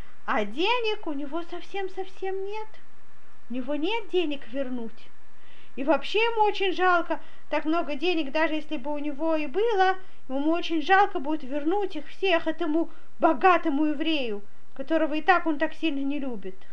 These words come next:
И он начал думать, как же ему сделать так, чтобы не нужно было возвращать этих денег.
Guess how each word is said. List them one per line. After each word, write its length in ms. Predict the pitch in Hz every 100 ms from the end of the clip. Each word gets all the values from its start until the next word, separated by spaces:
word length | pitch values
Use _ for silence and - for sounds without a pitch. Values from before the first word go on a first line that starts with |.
| - - - - - - - - - -
И 60 |
он 280 | 240 320 269
начал 380 | 254 269 - 254
думать, 460 | 226 208 190 - - -
как 440 | 320 415 440 330
же 180 | - 247
ему 440 | 247 262 381 311
сделать 440 | 302 311 349 269 262 -
так, 400 | 440 349 330 330 - - - -
чтобы 260 | 285 240
не 140 | 294 320
нужно 520 | 285 415 381 277 269
было 180 | 220 202
возвращать 560 | 214 220 - 214 214
этих 360 | 208 226 196 -
денег. 360 | 220 180 175